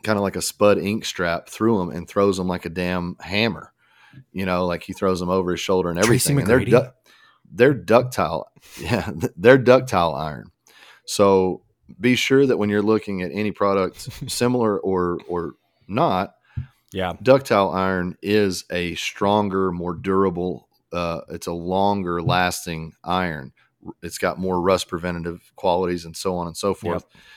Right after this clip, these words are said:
Speaker 1: And, you know, if you were to swing it into another like pr-, object of this, of a lesser material, it might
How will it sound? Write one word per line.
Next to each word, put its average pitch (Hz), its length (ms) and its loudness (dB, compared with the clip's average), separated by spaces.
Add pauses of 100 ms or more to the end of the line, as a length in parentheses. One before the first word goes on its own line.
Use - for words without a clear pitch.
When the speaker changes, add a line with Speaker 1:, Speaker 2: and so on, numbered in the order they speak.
(220)
Speaker 1:
And, 110 280 2
you 104 60 -4
know, 92 340 -4
if 85 200 -12
you 101 100 -2
were 101 100 0
to 90 80 -2
swing 95 360 -6
it 95 180 -4 (200)
into 90 340 -8
another 90 460 -4 (400)
like 92 300 -2
pr-, - 140 -18
object 90 480 0
of 90 100 -8
this, 80 220 -14 (100)
of 82 100 -12
a 80 220 -8
lesser 107 280 2
material, 87 420 -4
it 90 100 -6
might 90 240 -4